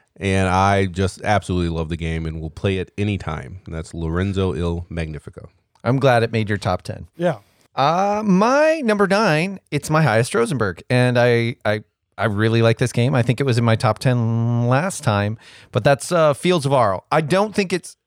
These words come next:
Speaker 2: as a design as great as Agricola is, but I just really like to play it. I like to, uh, find a strategy to go with and then just go down that road and just, you know, sort of drain the dikes and make some leather and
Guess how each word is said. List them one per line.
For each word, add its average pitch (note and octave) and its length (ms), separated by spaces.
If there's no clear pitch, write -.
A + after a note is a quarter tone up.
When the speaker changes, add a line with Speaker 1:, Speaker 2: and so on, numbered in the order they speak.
Speaker 2:
as C#3+ 140
a D3 80
design B2+ 580
as B2+ 220
great B2+ 240
as A#2+ 280
Agricola C#3+ 440
is, D#3+ 260
but - 220
I C3 160
just B2+ 260
really A2+ 380
like F#2+ 220
to A#2+ 80
play F#2 240
it. D#2+ 80
I G2+ 100
like G#2 240
to, A2+ 260
uh, G2 300
find C3 320
a B2+ 60
strategy A2+ 560
to G#2+ 80
go A2 220
with G#2+ 340
and A2 160
then G#2+ 220
just G2+ 580
go G2+ 200
down G#2+ 300
that G#2+ 220
road G2 420
and F#2 160
just, - 380
you D#3+ 80
know, A2 280
sort A2+ 240
of B2 160
drain B2 280
the C3 80
dikes A#2 500
and F2 580
make A2+ 200
some A#2+ 160
leather A#2+ 460
and E2+ 400